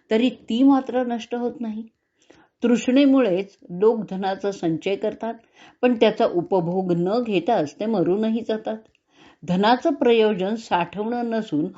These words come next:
उपयोगात आणणं हे आहे, हे त्यांना कळतच नाही. शेवटी पृथ्वीवरील धन इथेच राहतं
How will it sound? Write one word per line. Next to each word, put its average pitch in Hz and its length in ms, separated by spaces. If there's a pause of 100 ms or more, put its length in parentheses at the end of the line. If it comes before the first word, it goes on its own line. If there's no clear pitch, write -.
(200)
उपयोगात 208 720
आणणं 196 420 (380)
हे 226 120
आहे, 196 280
हे 220 120
त्यांना 208 320
कळतच 190 540
नाही. - 200 (600)
शेवटी 277 280
पृथ्वीवरील 254 800
धन 202 320 (100)
इथेच 262 340
राहतं 247 400